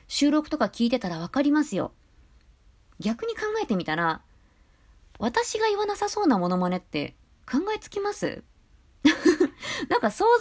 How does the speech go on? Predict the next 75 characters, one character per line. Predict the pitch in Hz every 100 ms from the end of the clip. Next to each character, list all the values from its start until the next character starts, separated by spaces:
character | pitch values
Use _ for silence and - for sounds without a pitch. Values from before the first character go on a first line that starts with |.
| 508
像 |
で | 294
き | 302
な | 392
く | 466 480
な | 508
い |
で | 220
す | 208
か？ | 160 147 - - - - _ -
私、 | 208 226 214 208 - _ -
何 | 185 262 508
で | 523
も | 480
言 | 440
っ | -
ち | 370
ゃ |
っ |
て | 339 311
る | 294
し、 | - 196 170 - _ _ _ _ _
ど | 202 269
ん | 508 640
な | 453
こ | 254
と | 240
で | 208
も | 180
言 | 185
い | 233
そ | 233 262
う |
な | 247
感 | 240 233
じ |
し | 233
ま | 226 226
せ | 233
ん？ | 440 - _ _ _ _ _ _ -
だ |
か | 196
ら、 | 185 165 - -
そ | - 415
う |
い | 508
っ | -
た | 415
面 | 440 403
で | 214
も | 190 202 156 - _ -
人 | 196 269 262
間 | 262 254
性 | 233 247
が | 240
確 | 226 214
立 | 240 240
さ | -
れ | 233
て | 233
い | 233
る | 233
の | 170
が | 160
素 | -
敵 | 196 -
だ | 220
な | 220 233 240
っ |
て | _ 160 151 - _ _ -
思 | 170 170
い |
ま | 175
す | 180 156
ね。 | 156